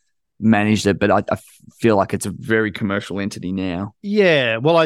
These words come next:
Speaker 2: I think they set one. I think the story is they set one up underneath the non-profit, but the non-profit still is the, the parent of the commercial arm, and I'm not sure what restrictions they have under that. But, you know, I think sort of the death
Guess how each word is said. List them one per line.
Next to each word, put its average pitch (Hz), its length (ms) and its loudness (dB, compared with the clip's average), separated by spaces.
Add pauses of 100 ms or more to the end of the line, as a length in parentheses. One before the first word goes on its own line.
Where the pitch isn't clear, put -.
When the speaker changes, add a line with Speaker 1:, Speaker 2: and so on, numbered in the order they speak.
Speaker 2:
I 160 140 0
think 208 200 -2
they 139 100 2
set 160 240 0
one. 135 120 4
I 139 120 0
think 240 160 -2
the 143 80 0
story 139 340 4
is 120 120 2
they 123 100 2
set 139 240 -2
one 127 140 -4
up 127 180 -2
underneath 127 420 -2
the 139 60 -4
non-profit, 127 500 0
but 123 120 -2
the 135 60 -2
non-profit 160 520 0 (440)
still 147 420 2
is 117 160 0
the, 110 300 0
the - 100 -10
parent 147 720 -2 (520)
of 127 280 2
the 117 100 2
commercial 120 1000 0
arm, 117 680 2
and 131 160 0
I'm 135 80 0
not 160 160 2
sure 131 240 2
what 123 180 0
restrictions 120 760 -2
they 110 220 0
have 117 240 -2
under 117 220 -2
that. 113 260 0
But, 120 180 -2 (500)
you 226 140 4
know, 180 140 4
I 175 80 2
think 214 280 0 (960)
sort 220 180 2
of 123 80 -2
the 120 80 0
death 135 580 0